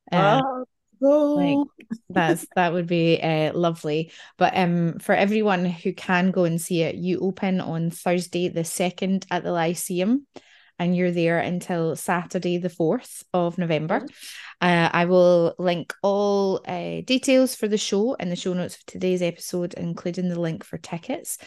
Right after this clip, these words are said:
Speaker 1: so everybody can get themselves to the Lyceum and, uh, see these two incredible people. Um, since it's Halloween, I
Speaker 3: Yeah.
Speaker 1: thought I would just ask a little silly question,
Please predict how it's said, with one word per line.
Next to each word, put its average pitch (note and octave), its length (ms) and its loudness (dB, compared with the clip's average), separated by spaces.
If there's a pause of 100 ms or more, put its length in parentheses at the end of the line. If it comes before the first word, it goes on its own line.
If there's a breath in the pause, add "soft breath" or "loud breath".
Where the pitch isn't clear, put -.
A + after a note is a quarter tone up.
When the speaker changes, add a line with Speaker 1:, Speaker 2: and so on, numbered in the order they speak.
(260 loud breath)
Speaker 1:
so - 160 -10
everybody E3+ 340 -6
can E3+ 360 -4
get D#3+ 240 -4
themselves E3 580 -4
to - 140 -18
the E3+ 80 -6
Lyceum E3+ 800 0 (360 loud breath)
and, E3 360 0
uh, D#3 320 -6
see E3 280 -6
these D3+ 340 -8 (100)
two D#3+ 120 -6
incredible D#3 500 -6
people. E3 400 -10 (480 loud breath)
Um, F#3+ 260 2 (100)
since - 540 2
it's D#4 220 2
Halloween, F#3+ 1000 2 (340 soft breath)
I G3 120 4
Speaker 3:
Yeah. G3+ 40 4
Speaker 1:
thought A3+ 300 6
I A#3 80 8
would A#3 200 4
just A3+ 300 2 (100)
ask F3+ 640 -2 (120)
a F#3+ 100 2
little F#3+ 800 2
silly F#3+ 920 0
question, F#3 1200 -2